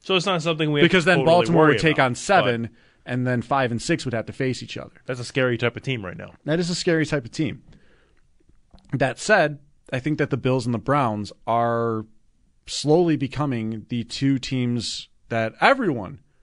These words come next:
Speaker 2: are probably scared of across the country. If I'm Kansas City, if I'm Jacksonville, I mean, Jacksonville is getting the Browns, or Houston is getting the Browns, or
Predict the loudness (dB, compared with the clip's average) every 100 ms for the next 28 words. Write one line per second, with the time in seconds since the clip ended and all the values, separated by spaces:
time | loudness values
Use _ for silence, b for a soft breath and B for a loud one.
0 | _ _ _ _ -6 -4 2 2 2 -4
1 | 0 2 4 2 0 -4 -12 -2 0 0
2 | -6 -8 -8 -18 -20 -20 _ _ _ _
3 | _ _ _ _ _ _ _ _ _ -18
4 | -6 0 0 0 0 0 0 0 -4 _
5 | _ _ -12 -6 2 4 2 0 -6 -4
6 | -4 -6 -10 _ _ _ _ _ _ _
7 | _ _ _ _ _ _ _ -16 -14 -8
8 | -2 -2 -2 -4 -6 -6 -2 -2 -2 -6
9 | -4 -4 -4 -14 _ -20 -20 -20 _ -2
10 | 0 0 -2 -2 -2 -2 -8 -8 -8 -8
11 | -8 -6 -6 -6 -12 -16 -8 -4 -2 -4
12 | -6